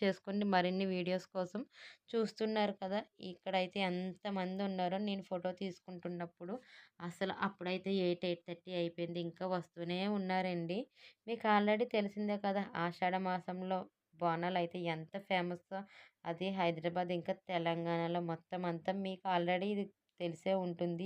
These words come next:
ఎవరైతే అమ్మవారికి మొక్కుకుంటారో వాళ్ళైతే అమ్మవారికి బోనం అయితే సమర్పించుకుంటారని. So మాకైతే అట్లాంటిది ఏమీ లేదు. కానీ బేగంపేటలో ఉంటున్నాం కాబట్టి, బేగంపేట బోనాలు కాబట్టి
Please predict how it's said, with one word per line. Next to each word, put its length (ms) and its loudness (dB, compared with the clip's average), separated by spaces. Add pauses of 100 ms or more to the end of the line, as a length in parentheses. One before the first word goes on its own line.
(140)
ఎవరైతే 420 2
అమ్మవారికి 540 2 (560)
మొక్కుకుంటారో 760 0
వాళ్ళైతే 500 6
అమ్మవారికి 540 0 (140)
బోనం 340 4
అయితే 120 0 (120)
సమర్పించుకుంటారని. 1120 0 (520)
So 100 2 (180)
మాకైతే 640 4 (500)
అట్లాంటిది 580 0
ఏమీ 160 0 (120)
లేదు. 220 0 (100)
కానీ 200 2 (160)
బేగంపేటలో 720 0 (120)
ఉంటున్నాం 460 0 (100)
కాబట్టి, 400 0 (140)
బేగంపేట 480 0 (140)
బోనాలు 360 2 (100)
కాబట్టి 380 0